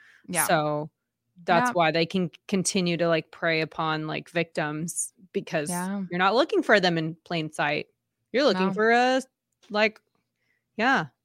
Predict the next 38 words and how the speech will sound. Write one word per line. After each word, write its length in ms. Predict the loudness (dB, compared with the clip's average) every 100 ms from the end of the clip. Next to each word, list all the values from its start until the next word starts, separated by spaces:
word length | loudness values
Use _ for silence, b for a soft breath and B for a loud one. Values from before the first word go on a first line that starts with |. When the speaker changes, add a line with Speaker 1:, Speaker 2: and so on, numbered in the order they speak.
| _ _ _
Speaker 1:
Yeah. 220 | -8 -8 0
Yeah, 120 | 4
you're 180 | 4 4
not 120 | 2
Speaker 2:
Yeah. 60 | 2
Speaker 1:
looking 260 | 0 -2
for 120 | 0
a 60 | 0
Disney 320 | 0 0 -2
employee. 680 | -4 -6 -4 -4 -2 -4 -6
You're 160 | -2 -2
looking 380 | 0 -4 -4 -6
for, 400 | -4 -2 0 0
like, 160 | -2
some 200 | -4 -6 -6
creep 300 | -8 -6 -4
on 100 | -4
the 80 |
street, 380 | -4 -6 -6 -4
but 160 | -4 -4
it's 240 | -6 -8 -6
literally 360 | -4 -4 -4
Speaker 2:
Mm-hmm. 80 | -6
Speaker 1:
the 60 | -8
people 400 | -12 -10 -6 -2
that 220 | -4 -4
surround 400 | -6 -4 -4 -4
you. 260 | -4 -6 -8 _ B B B B B
So, 140 | -6 -2
yeah, 260 | 0 0 -4 0
that 160 | 0
is 260 | 0 -6 -8 _
the 120 | -6
horrifying 960 | -6 -12 -4 0 2 2 0 -2 -2 -2
case 460 | -6 -8 -8 -10 -12
of 260 | -12 -10
the 140 | -10 -10
original 840 | -8 -10 -8 -6 -4 -2 -2 -4